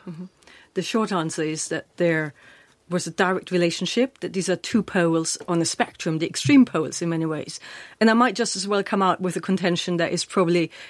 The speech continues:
in the back of the mind of every ancient historian working out there. And this is a, is, is a passage from, from an article by Moses Finley, who's the individual who probably influenced the study of ancient slavery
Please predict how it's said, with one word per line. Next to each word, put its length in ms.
in 100
the 80
back 180
of 120
the 80
mind 240
of 100
every 300
ancient 280
historian 440
working 320
out 200
there. 240
And 100
this 100
is 140
a, 160
is, 220
is 140
a 40
passage 480
from, 280
from 240
an 80
article 280
by 120
Moses 340
Finley, 300
who's 180
the 100
individual 500
who 100
probably 380
influenced 600
the 80
study 340
of 160
ancient 300
slavery 380